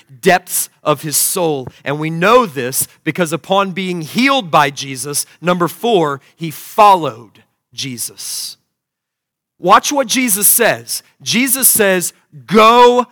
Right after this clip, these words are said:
your way." But now Bartimaeus' way is with Jesus. So he follows Jesus on the way. On the way to where?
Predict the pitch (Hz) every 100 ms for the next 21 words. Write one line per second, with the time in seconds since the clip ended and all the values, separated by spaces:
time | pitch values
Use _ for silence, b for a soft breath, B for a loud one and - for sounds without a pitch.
0 | _ 156 151 151 233 240 247 226 202 247
1 | 190 139 135 151 170 180 - _ _ _
2 | _ _ _ _ _ _ _ _ _ _
3 | _ _ _ _ _ _ 156 156 180 185
4 | 175 175 170 165 165 - 147 123 170 180
5 | 139 120 135 - 175 147 98 - - -
6 | _ _ _ _ _ _ _ _ _ _
7 | _ _ _ - - 139 156 - 196 196
8 | 160 139 107 147 135 117 127 127 - -
9 | _ _ _ 151 151 151 143 143 156 139
10 | 117 101 _ _ _ _ _ _ _ _
11 | _ _ _ - 143 147 156 151 147 180
12 | 127 110